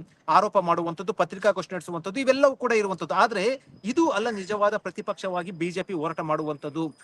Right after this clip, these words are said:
ಹೋರಾಟ ಮಾಡುವಂತ ರೀತಿನೇ ಬೇರೆ ಇದೆ, ಜನಾಭಿಪ್ರಾಯ ಮೂಡಿಸುವಂತ ರೀತಿನೇ ಬೇರೆ ಇದೆ. ಇವೆಲ್ಲವೂ ಕೂಡ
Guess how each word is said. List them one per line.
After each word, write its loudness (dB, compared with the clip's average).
ಹೋರಾಟ 4
ಮಾಡುವಂತ 4
ರೀತಿನೇ -2
ಬೇರೆ 2
ಇದೆ, 0
ಜನಾಭಿಪ್ರಾಯ -2
ಮೂಡಿಸುವಂತ -4
ರೀತಿನೇ -4
ಬೇರೆ 2
ಇದೆ. 0
ಇವೆಲ್ಲವೂ 2
ಕೂಡ -4